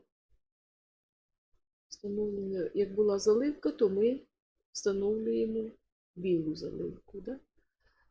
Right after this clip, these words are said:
Е, а як був, мгм. А знаєте, чому так вийшло? Тому що шар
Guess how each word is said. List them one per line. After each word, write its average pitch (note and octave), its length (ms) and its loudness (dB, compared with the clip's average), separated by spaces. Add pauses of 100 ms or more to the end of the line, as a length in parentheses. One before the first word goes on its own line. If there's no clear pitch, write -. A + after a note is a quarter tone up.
(160)
Е, F3+ 440 -4 (720)
а F#3+ 140 -4
як F#3 260 -2
був, F3+ 580 -4 (1200)
мгм. E3+ 440 -8 (640)
А F3+ 100 -4
знаєте, A#3 440 0
чому G3 320 -2
так E3 260 -4
вийшло? E3 440 -2
Тому F#3 320 -4
що - 220 -6
шар F3+ 480 -4